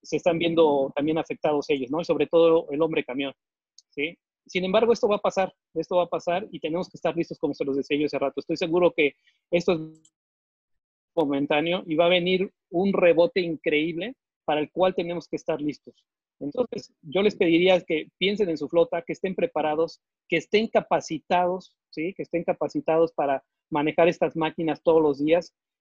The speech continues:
eh, de manera segura, de manera responsable, y que busquen siempre asesorarse con un buen mantenimiento. A veces lo barato puede salir caro, ¿no? Entonces, eh, que piensen, eh, en, en su negocio a largo plazo,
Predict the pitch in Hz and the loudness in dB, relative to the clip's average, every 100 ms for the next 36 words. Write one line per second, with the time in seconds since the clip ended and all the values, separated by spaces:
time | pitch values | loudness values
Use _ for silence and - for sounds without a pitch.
0 | _ 143 135 135 - - - 156 165 160 | _ -2 -2 -2 -6 -20 -4 0 0 2
1 | 190 170 160 160 175 220 - 147 156 160 | 2 2 0 0 0 -2 -6 -6 -2 0
2 | 175 165 - 156 139 160 160 214 - _ | 2 0 -2 -6 -4 -4 -4 -6 -12 _
3 | _ _ 185 214 185 240 262 214 214 220 | _ _ -2 0 0 -2 -2 -2 0 0
4 | 190 180 180 190 202 175 180 165 175 165 | 0 0 2 0 -4 -4 -4 -2 -2 -2
5 | 156 143 147 151 143 127 - _ _ _ | -4 -2 0 0 -2 -6 -14 _ _ _
6 | - 170 214 240 202 170 185 180 - 185 | 0 0 2 2 4 2 2 -2 -2 -2
7 | 175 156 175 - 165 156 151 _ _ _ | -2 -4 -4 -2 -4 -4 -6 _ _ _
8 | 147 175 175 156 170 - _ _ _ 160 | -12 -8 -6 -4 -6 -8 _ _ _ -8
9 | - 170 - 220 233 240 240 196 156 160 | -2 -2 0 0 2 0 -2 0 -2 -2
10 | 156 151 151 151 147 147 165 170 175 _ | -2 0 0 2 0 -2 -6 -14 -20 _
11 | 151 147 170 165 160 196 220 214 - 156 | -8 -4 -2 0 2 0 0 0 0 2
12 | 170 170 165 170 165 208 247 | 2 2 0 2 0 0 -6